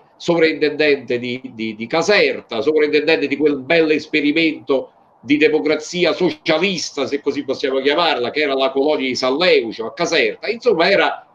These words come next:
un, un, eh, personaggio che non era assolutamente quella leggenda nera, come qualcuno vorrebbe dipingerlo. Eh, era un uomo molto, molto astuto, un uomo molto capace,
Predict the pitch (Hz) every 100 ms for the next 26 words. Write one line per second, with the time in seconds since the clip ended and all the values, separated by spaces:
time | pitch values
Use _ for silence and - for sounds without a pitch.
0 | _ - 185 175 165 160 160 175 170 160
1 | 151 156 156 117 - 185 160 190 180 156
2 | 123 104 123 139 147 180 202 202 214 190
3 | 170 185 185 180 185 196 170 156 180 175
4 | 165 165 135 180 180 160 165 180 190 156
5 | 123 107 90 - _ _ _ 180 180 175
6 | 175 165 185 196 180 170 165 180 160 160
7 | 156 156 196 139 104 98 90 - _ _
8 | _ - 110 - 185 185 165 175 180 156
9 | 151 185 175 - 147 135 170 156 - 139
10 | 127 123 127 123 - 208 185 156 - 180
11 | 156 156 143 147 160 143 143 143 143 120
12 | 104 123 156